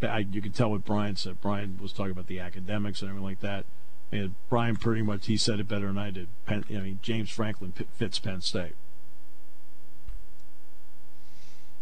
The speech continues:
And he sure is working hard to make sure that the grass is extremely green here. This is not somebody that's been sitting back and saying, "You know what? I'm thinking about something." He's working to make the future of Penn State football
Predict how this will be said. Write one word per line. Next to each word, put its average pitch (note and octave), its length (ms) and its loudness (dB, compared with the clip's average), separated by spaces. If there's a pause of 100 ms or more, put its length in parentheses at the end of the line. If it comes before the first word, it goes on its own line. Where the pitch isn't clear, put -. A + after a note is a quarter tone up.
(100)
And G#2 100 0
he F#2+ 60 0
sure D#3 400 2
is D3 140 2
working D3+ 420 2
hard C3+ 440 0
to A2 60 0
make A#2+ 220 0
sure C#3+ 340 0
that A#2 240 -2
the A2+ 180 0
grass B2+ 580 0
is G#2+ 200 0
extremely D3 640 2
green C#3 400 2
here. F#2 240 0 (1900)
This A#2 240 -2
is A2+ 140 -2
not A#2+ 200 0
somebody A#2 300 0
that's G#2 140 -2
been G2+ 120 -2
sitting A2+ 320 0
back A2 260 -2
and G2 100 -2
saying, A#2 260 -2
"You A#3+ 100 0
know D4 140 0
what? D4 360 0 (100)
I'm A#3+ 120 0
thinking A3+ 220 0
about F#3+ 200 0
something." F3+ 320 0
He's E3+ 200 2
working D3+ 520 0
to C3 120 0
make C#3+ 260 0
the B2 100 -2
future D#3 380 0
of A2+ 80 -2
Penn C3 140 2
State A#2+ 260 0
football A#2+ 540 0